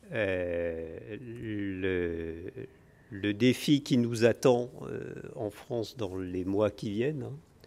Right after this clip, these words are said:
Euh, alors la santé mentale, là encore, au sens anglo-saxon, hein, pas la psychiatrie, mais la santé mentale, c'est-à-dire la santé d'une population qui fait que on se sent bien ou pas, et cetera. Et on voit que le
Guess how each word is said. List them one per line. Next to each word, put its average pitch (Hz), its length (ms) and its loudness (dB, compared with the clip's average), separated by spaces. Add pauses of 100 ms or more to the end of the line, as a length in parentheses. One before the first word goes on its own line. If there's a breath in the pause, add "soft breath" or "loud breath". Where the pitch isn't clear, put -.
(680 loud breath)
Euh, 80 920 0 (180)
alors 113 180 6
la 120 120 8
santé 147 360 6
mentale, 139 360 8
là 123 100 8
encore, 123 340 6
au 113 80 2
sens 123 320 -2
anglo-saxon, 120 760 0
hein, 92 140 -6 (100)
pas 131 140 6
la 117 100 4
psychiatrie, 127 720 -2
mais 107 220 0
la 107 260 0
santé 123 320 0
mentale, 117 400 2
c'est-à-dire 104 420 -2
la 85 120 -6
santé 127 380 -4
d'une 104 180 -2
population 117 760 0
qui 113 220 -10
fait 131 320 -2
que 110 280 -4 (680 loud breath)
on 110 100 -2
se 107 200 -2
sent 104 240 0
bien 113 280 4
ou 101 160 2
pas, 123 300 2
et 92 100 -4
cetera. 117 420 0
Et 98 80 4
on 92 120 -2
voit 113 240 2
que 113 140 -2
le 87 120 -4